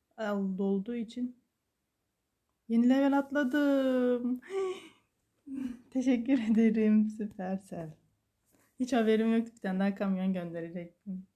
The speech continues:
Haber sizden gelen bir level. Yüz kırk iki levelde devam ediyoruz.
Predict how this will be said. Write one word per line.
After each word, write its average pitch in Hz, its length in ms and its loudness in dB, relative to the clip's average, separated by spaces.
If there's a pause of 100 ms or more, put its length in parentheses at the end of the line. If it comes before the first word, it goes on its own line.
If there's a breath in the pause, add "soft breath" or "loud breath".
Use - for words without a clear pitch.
(800)
Haber 180 300 -6
sizden 180 480 -6
gelen 180 460 -4
bir 202 200 -2
level. 160 340 -10 (600 soft breath)
Yüz - 100 -20
kırk - 260 -14
iki - 220 -12
levelde 175 460 -6
devam 156 400 -8
ediyoruz. 175 720 -12